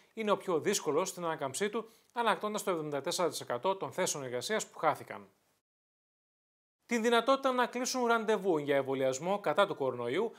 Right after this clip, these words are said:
έχουν πλέον όλοι οι ενήλικοι πολίτες της πολιτείας Νέας Υόρκης, καθώς και οι έφηβοι δεκαέξι και δεκαεπτά ετών, μετά την ολοκληρωτική διεύρυνση της διαδικασίας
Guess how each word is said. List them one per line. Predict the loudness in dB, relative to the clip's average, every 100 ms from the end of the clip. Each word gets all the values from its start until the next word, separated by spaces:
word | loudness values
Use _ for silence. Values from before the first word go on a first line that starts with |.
| -16 -6
έχουν | -6 -4
πλέον | 0 4 4 2 2
όλοι | 6 6 4
οι |
ενήλικοι | 0 0 -4
πολίτες | -2 0 0 0 -4
της | -2
πολιτείας | -2 -2 0 -2 0
Νέας | -2 -2
Υόρκης, | -2 -2 -2 -6 -8 -20 -6
καθώς | 0 0 0
και | 2
οι | 4
έφηβοι | 2 0 -4
δεκαέξι | -2 0 2 2 0 -2
και | -2
δεκαεπτά | 0 -2 -2 2
ετών, | 2 2 2 0 -2 -20 _
μετά | -2 0
την | 0 -2
ολοκληρωτική | 4 4 4 0 0 -4
διεύρυνση | 0 2 2 0 -4
της | -6
διαδικασίας | -4 -2 -2 -2 0 0 -2